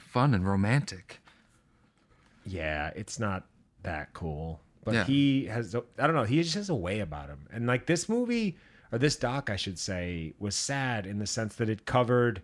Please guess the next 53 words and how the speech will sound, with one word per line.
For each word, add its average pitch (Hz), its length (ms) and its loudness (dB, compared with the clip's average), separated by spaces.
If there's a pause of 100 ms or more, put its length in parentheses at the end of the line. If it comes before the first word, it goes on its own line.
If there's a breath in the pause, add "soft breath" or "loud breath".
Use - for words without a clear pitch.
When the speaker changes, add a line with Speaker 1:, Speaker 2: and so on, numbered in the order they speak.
(100)
Speaker 1:
Super 110 240 -2
Speaker 2:
the 117 80 2
Speaker 1:
sad. 120 180 4
Speaker 2:
angle 135 360 6
of 113 160 0
him 117 540 0
obviously 104 460 -2
having 98 260 -2
killed 151 340 2
himself 95 840 -4
and 113 140 -4
just 165 240 2
the 123 60 4
Speaker 1:
Yeah. 123 120 2
Speaker 2:
way 131 340 6
his 117 200 -2
close 113 280 0
friends 98 300 -4
and 90 100 -10
family, 95 560 -6
not 113 140 -6
really 104 140 -6
family, 92 340 -6
but 80 140 -10
friends, 98 420 -4
felt 110 340 -4
about 73 360 -10
it. 62 120 -14 (240)
Speaker 1:
Yeah. 87 220 0 (240)
Speaker 2:
They're, 139 220 8
like, 131 180 0
kinda 175 220 0
mad 135 360 0
at 80 200 -4
him, 67 320 -14
which 113 180 -6
is, 110 180 -4
I 107 120 -2
think, 131 280 -2
a 113 60 -4
pretty 135 280 2
real 110 400 0
human 120 480 2
response. 104 760 -4 (120)
Speaker 1:
Yeah, 107 120 6
I - 20 6
like 135 160 6
seeing 107 240 4
stuff - 260 0
like 92 140 2
that 90 140 2
in 85 160 2
doc, 82 440 -2